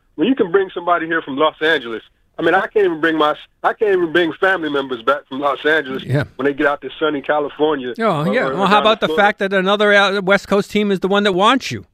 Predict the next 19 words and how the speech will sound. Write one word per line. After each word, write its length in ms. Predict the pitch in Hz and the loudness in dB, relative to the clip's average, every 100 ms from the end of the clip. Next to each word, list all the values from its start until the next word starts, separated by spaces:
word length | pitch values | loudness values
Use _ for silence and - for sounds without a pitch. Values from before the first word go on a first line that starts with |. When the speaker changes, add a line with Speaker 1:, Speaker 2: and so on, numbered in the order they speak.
| _ _ | _ _
Speaker 2:
<laughs> 240 | - - | -20 -4
I 640 | 151 - 131 - - - 165 | -2 0 -4 -6 -18 -6 0
mean, 200 | 185 190 | 2 2
Speaker 1:
Right. 120 | 180 | 0
Speaker 2:
you 120 | 180 | 2
know, 160 | 165 143 | 2 0
San 260 | - 185 | -2 -2
Diego. 440 | 190 214 226 156 - _ _ - | 0 0 0 -4 -6 _ _ -2
And 120 | 240 | 0
I'm 100 | 254 | 0
telling 360 | - 262 294 | -2 -2 0
you 260 | 180 160 147 _ _ _ - | -2 -2 -4 _ _ _ 0
that 160 | 175 | 2
if 300 | 185 170 180 202 | 2 0 0 0
it 80 | |
wasn't 340 | 180 226 277 240 | 2 2 2 -2
for 120 | 226 | -2
the 100 | 202 | -2
playoffs, 760 | - 190 233 196 117 107 - - | -2 0 2 2 0 -4 -10 -18